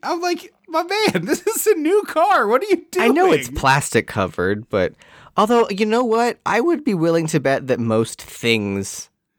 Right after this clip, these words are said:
Speaker 2: in the late fifties, early sixties just
Speaker 1: <laughs> That's
Speaker 2: had
Speaker 1: true.
Speaker 2: a smoke smell.
Speaker 1: <laughs> A, a fine layer of ash on
Speaker 2: Yeah,
Speaker 1: everything.
Speaker 2: between cigarettes and cigars, it was just like everything kinda had a little smoke to it.
Speaker 1: Yeah, yeah.
Speaker 2: So I kind of wish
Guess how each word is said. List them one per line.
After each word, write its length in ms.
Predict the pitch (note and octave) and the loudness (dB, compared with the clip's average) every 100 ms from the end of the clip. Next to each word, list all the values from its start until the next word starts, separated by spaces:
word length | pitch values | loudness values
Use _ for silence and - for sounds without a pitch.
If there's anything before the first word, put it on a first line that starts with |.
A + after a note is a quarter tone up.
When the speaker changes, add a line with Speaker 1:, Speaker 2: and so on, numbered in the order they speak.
| _ - | _ 0
Speaker 2:
in 400 | A#2 G2+ G2 - | 2 2 -2 0
the 100 | A2 | 2
late 280 | A2 A2 - | 4 4 2
fifties, 420 | A#2 - G#2+ G2+ | 0 2 2 2
early 280 | G2+ G2+ G2+ | 2 0 0
sixties 500 | - G#2+ - G#2 F2+ | 0 -2 -2 -4 0
just 200 | B2 C3+ | 0 0
Speaker 1:
<laughs> 40 | |
That's 120 | C#3+ - | -2 2
Speaker 2:
had 320 | A2+ A#2 G#2+ | 4 4 2
Speaker 1:
true. 160 | A2 | 0
Speaker 2:
a 20 | A2+ | -8
smoke 840 | - - - - B2 A#2 G#2+ - | -8 -6 -8 -4 2 2 2 -4
smell. 540 | - - G2 F2+ E2 D#2+ | -10 -2 0 2 0 -2
Speaker 1:
<laughs> 40 | C4+ A#3+ - _ - | -2 -2 -4 _ -8
A, 120 | F#3 - _ - - | -8 -8 _ -20 -10
a 60 | |
fine 400 | - - C#3 D3 | -10 -2 0 0
layer 300 | D3 C#3 C3 A#2+ | -2 -2 -4 -4
of 60 | |
ash 340 | A2+ A#2 B2 D#3+ | -6 -8 -6 -2
on 60 | |
Speaker 2:
Yeah, 80 | F#3 C#3 | 0 2
Speaker 1:
everything. 120 | C3 | 2
Speaker 2:
between 300 | D#3 E3+ F#3 | 2 0 0
cigarettes 480 | D3 F#3 F3 F#3 F3+ | 0 -2 0 -2 -2
and 100 | D#3+ | -2
cigars, 560 | D#3 B2 A#2+ A2+ G#2 G#2+ | -2 2 2 2 0 0
it 40 | |
was 140 | A2+ A#2+ | -2 -2
just 120 | A#2 | 0
like 120 | A#2+ | 2
everything 340 | D3 D#3 F3 D#3 | 2 2 0 2
kinda 220 | D3+ C#3 | 2 2
had 100 | B2+ | 2
a 40 | |
little 220 | A#2 A#2 G#2+ | 2 2 0
smoke 340 | - G2+ - | 0 -2 -2
to 120 | G2 | -6
it. 180 | F2+ - _ _ _ _ | -6 -8 _ _ _ _
Speaker 1:
Yeah, 420 | C3 B2+ G#2+ F#2+ _ _ | -8 -6 -8 -12 _ _
yeah. 280 | A#2+ G2+ G2+ _ _ _ _ - | -14 -14 -16 _ _ _ _ -10
Speaker 2:
So 480 | - F3 D#3+ D3+ - - _ _ _ _ - | 0 2 2 0 -8 -20 _ _ _ _ 0
I 140 | C3+ | 0
kind 360 | C#3 - G3 G#3+ | 0 0 2 4
of 140 | G3+ | 0
wish 500 | C3 A2 G#2 - - | 2 4 2 0 -14